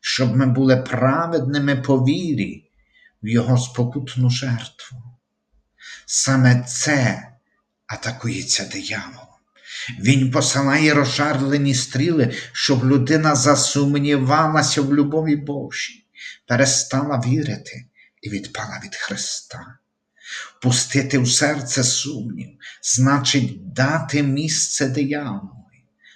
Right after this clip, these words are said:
руйнувати віру. Це рівносильне тому, що сказати Богові: «Я не довіряю твоєму синові, ти брехун». І це найсумніше,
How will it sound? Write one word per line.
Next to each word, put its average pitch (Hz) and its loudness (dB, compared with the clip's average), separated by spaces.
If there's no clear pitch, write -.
руйнувати 107 -6
віру. 98 -8
Це - 2
рівносильне 135 2
тому, 147 -8
що - -4
сказати 123 -2
Богові: 95 -8
«Я 120 0
не 120 2
довіряю 117 0
твоєму 101 -6
синові, 110 -10
ти - -12
брехун». - -14
І 123 -6
це 123 0
найсумніше, 120 2